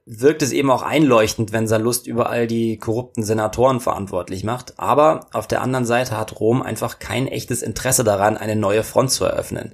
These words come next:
Militärisch sind das nämlich eigentlich krisenhafte Zeiten für Rom.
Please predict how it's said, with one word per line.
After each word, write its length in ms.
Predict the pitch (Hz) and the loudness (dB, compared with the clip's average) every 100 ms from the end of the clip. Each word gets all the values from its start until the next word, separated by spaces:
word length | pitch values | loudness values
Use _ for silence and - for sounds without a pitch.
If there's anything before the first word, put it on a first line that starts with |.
| - - - - _ | -16 -20 -20 -20 _
Militärisch 680 | - 120 113 131 139 151 143 | 0 0 2 4 4 4 2
sind 180 | - 120 | 0 2
das 140 | 123 120 | 0 0
nämlich 500 | 117 120 107 - 107 | 0 0 -2 -6 -2
eigentlich 480 | 127 131 135 123 | 0 0 -4 -6
krisenhafte 600 | - 135 156 139 139 - 117 | -6 -2 0 0 -2 -4 -2
Zeiten 340 | 117 127 113 | 0 0 -2
für 120 | - | -4
Rom. 420 | 92 87 104 135 | -4 -2 -2 -4